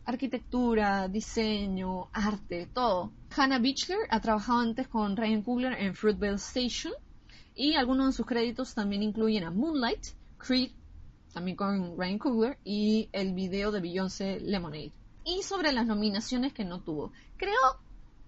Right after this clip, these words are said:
fervientemente que una de las nominaciones que podría haber tenido ha sido, hubiese sido mejor adaptación,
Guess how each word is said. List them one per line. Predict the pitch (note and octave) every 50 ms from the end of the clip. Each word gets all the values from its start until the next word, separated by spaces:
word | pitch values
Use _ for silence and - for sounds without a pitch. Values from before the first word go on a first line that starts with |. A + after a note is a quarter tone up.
| - - G#3+
fervientemente | - - A#3+ A#3 B3+ C4+ C#4 C#4 D4+ D4 C4 B3+ A#3+ A3+ A3+ C4 B3+
que | A#3+ C4+ C4
una | C4 C4+ C4+ C4+ C4 B3+ - - -
de | G#3 A3 G#3
las | G#3 A3+ A3
nominaciones | G3+ F#3+ F#3+ F3+ F#3+ - - A#3 C4 D4
que | - B3
podría | - G3 G#3+ C4+ D#4 D#4+ D#4+ C#4
haber | A#3+ A3 G3
tenido | G3 - F3+ F3+ F#3+ F3+ F3+ F#3+ A3+ E4 - - -
ha | A3 G#3+
sido, | - A3 A3 G#3+ G#3+ G#3+ - - - - - - - - - - - - - -
hubiese | - A#3 B3 C4 B3+ B3+ B3+
sido | C4 C4 C4
mejor | C4 B3 - - G#3 G#3
adaptación, | G3+ G3+ G3+ G3 - - D3+ D3+ - - C#3+ A2+ -